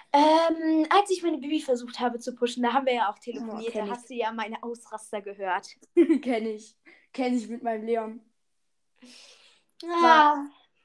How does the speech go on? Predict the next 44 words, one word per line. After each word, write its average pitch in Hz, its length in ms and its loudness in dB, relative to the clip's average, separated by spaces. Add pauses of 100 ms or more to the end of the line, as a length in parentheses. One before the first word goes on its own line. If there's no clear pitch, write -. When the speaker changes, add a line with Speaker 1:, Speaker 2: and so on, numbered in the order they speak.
(160)
Speaker 2:
vor 302 120 0
allem, 339 260 4
wenn 302 220 -6
du 330 80 -8
dann 311 220 -10
halt, 294 160 -8 (480)
aber 277 180 -6
am 285 140 -10
meisten, 320 440 -8
wenn 285 140 -6
du 302 100 -12
einfach 247 220 -12
so 285 300 -10
stirbst, 339 500 -10 (220)
geht 277 280 -6
noch 262 120 -8
so. 240 160 -6
Aber 226 240 -4
wenn 269 140 -2
du 214 60 -4
Speaker 1:
Ja. 220 60 -6
Speaker 2:
irgendwie 277 220 -8
von 269 180 -6
jemandem, 269 580 -4 (140)
weil 262 160 2
der 269 100 -2
gefaked-teamt 262 680 -2
hat, 254 220 -4
dich 247 140 -12
hintergeht, 240 520 -8
das 247 80 0
Speaker 1:
Oh. 247 460 8
Speaker 2:
ist 196 60 0
bitter. 202 120 -14 (1600)
<laughs> - 420 -2
Ich 285 120 -8
meine, 330 260 6
Speaker 1:
Kotzanfall. 208 380 -2 (160)
Speaker 2:
ich, 254 120 -14
wenn 311 160 -2
ich 339 120 -6
die 302 100 -10
Gelegenheit 277 460 -8
hab, 262 120 -6